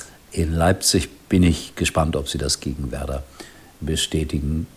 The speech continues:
können. Und dann geht's gleich weiter von Mainz nach Bielefeld. Ja, das ist einmal so halb durch die Republik dann. Arminia Bielefeld hat sich ja auch ein bisschen gefangen in der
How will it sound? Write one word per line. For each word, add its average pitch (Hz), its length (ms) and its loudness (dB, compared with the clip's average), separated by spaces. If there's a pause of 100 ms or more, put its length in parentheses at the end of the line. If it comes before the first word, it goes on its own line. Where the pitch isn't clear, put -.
können. 95 380 4
Und 85 120 -4
dann 123 140 6
geht's - 500 2
gleich 131 360 4
weiter 98 260 6
von 90 180 -2
Mainz 80 400 0
nach 71 380 -4
Bielefeld. 123 720 4 (680)
Ja, 50 260 -2
das - 220 0
ist - 140 -4
einmal 87 320 0
so 76 280 -2 (160)
halb - 220 0
durch 73 180 -2
die 85 100 -2
Republik 69 540 -2
dann. 85 240 2 (400)
Arminia 82 400 2
Bielefeld 76 480 2
hat 71 100 -2
sich - 200 -6
ja 71 80 -2
auch 85 180 0
ein 80 160 2
bisschen 73 340 0
gefangen 82 400 -4
in 76 120 -4
der 65 240 -2